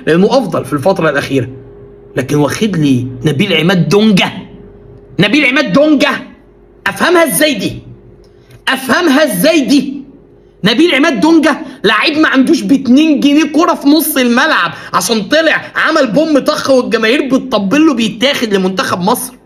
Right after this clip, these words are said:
انت واخد دونجا ليه؟ واخد دونجا يهبب ايه؟ انت اصلا بتلعب منتخب هجومي، انت المفروض منتخب مصر منتخب هجومي،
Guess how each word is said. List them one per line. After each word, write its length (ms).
انت 120
واخد 220
دونجا 280
ليه؟ 420
واخد 280
دونجا 280
يهبب 840
ايه؟ 480
انت 260
اصلا 480
بتلعب 420
منتخب 500
هجومي، 600
انت 140
المفروض 380
منتخب 440
مصر 240
منتخب 440
هجومي، 500